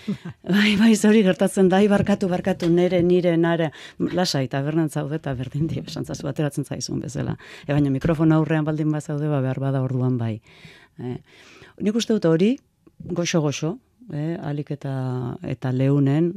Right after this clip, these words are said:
baina sendoen, eh, sendotzea komeni dala. Eta hori oso lotua dago, noski, a-, eh, ahozkoarekin eta ahoskerarekin, eh? Eh,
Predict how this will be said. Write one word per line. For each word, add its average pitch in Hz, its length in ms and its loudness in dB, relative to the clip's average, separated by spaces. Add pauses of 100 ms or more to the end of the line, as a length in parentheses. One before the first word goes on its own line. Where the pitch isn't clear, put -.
baina 127 240 -2
sendoen, 135 600 -2
eh, 120 140 -6
sendotzea 131 460 -6
komeni 131 340 -4
dala. 123 260 -6 (360)
Eta - 240 0
hori 151 180 4
oso 156 220 0
lotua 147 400 0
dago, 123 400 0
noski, 123 360 -6
a-, 117 220 -8
eh, - 300 -12
ahozkoarekin 123 800 -6
eta 120 180 -6
ahoskerarekin, 120 920 -6 (280)
eh? 147 180 -4 (960)
Eh, 131 680 -2